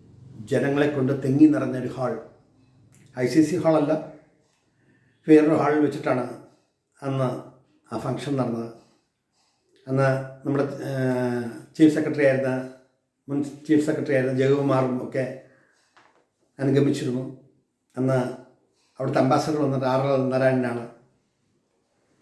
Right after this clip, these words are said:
ആ കാലഘട്ടത്തിലാണ് ഇന്ത്യൻ എംബസിയുടെ സാംസ്കാരിക വിഭാഗത്തിൽ ഞാനും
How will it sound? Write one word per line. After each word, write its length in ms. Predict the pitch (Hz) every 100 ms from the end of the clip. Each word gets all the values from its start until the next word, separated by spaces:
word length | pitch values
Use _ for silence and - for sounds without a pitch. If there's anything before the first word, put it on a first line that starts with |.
| _ _ _ _ _ -
ആ 100 | 135 143 151 -
കാലഘട്ടത്തിലാണ് 680 | 147 156 147 156 147 143 143 139 139 - - - _ _ _ _
ഇന്ത്യൻ 220 | 139 147 147
എംബസിയുടെ 380 | - - 151 135
സാംസ്കാരിക 480 | 139 - 147 147 139 - - - - _ _ _ _ _ _ _ _ _ _ _
വിഭാഗത്തിൽ 480 | 147 - 139 127 131 131
ഞാനും 220 | 127 127